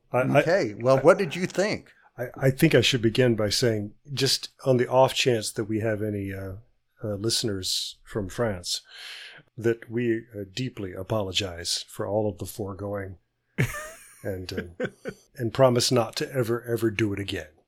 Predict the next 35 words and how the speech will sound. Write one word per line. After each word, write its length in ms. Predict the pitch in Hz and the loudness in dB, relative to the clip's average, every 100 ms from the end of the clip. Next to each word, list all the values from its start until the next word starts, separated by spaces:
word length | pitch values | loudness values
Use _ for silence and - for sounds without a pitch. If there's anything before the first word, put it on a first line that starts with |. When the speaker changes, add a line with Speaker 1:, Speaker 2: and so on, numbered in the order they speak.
| - 131 - 160 | -12 -12 -10 4
Speaker 2:
But 220 | 180 180 | 6 6
if 160 | 180 175 | 4 2
we 160 | 190 | -2
do, 480 | 143 202 156 135 143 - | 4 4 4 2 -4 0
go 180 | 147 151 | 4 6
out 140 | 143 | 6
and 120 | 139 | 6
listen 220 | 139 135 127 | 2 0 -2
to 100 | 127 | 4
Oz 200 | 113 110 | 4 4
nine, 300 | 117 98 90 | 0 -2 -2
just 160 | 107 - | -6 -6
saying. 280 | 85 76 117 | -8 -6 2
Speaker 1:
That's 200 | 135 147 | 4 8
right. 360 | 294 180 - - _ _ _ | 8 6 0 -14 _ _ _
And, 160 | 131 147 | 2 4
and 200 | 156 135 | 4 6
then 140 | 147 | 6
blame 260 | 131 143 143 | 10 10 10
it 60 | 139 | 8
on, 200 | 131 123 | 8 6
uh, 160 | 120 - _ _ _ _ | 2 -2 _ _ _ _
on 180 | 123 123 | 0 2
Aaron 260 | 135 123 | 2 2
Clark 300 | 107 170 151 | 2 2 2
Speaker 2:
Shannon 280 | 101 139 117 | 4 4 4
Speaker 1:
instead. 260 | 113 151 - | 4 4 4
Speaker 2:
Prairie. 220 | 123 113 - | 2 -4 -2
Speaker 1:
Yeah, 80 | 131 | 0
Speaker 2:
Yes. 140 | 123 | 2
Speaker 1:
blame 180 | 139 143 | 4 2
it 60 | 123 | 2
on 80 | 104 | 0
Shannon. 420 | 151 147 113 95 - - - - _ | 0 0 -2 -6 -14 -18 -18 -20 _
Yes. 480 | 113 113 - - | -4 -2 -2 -6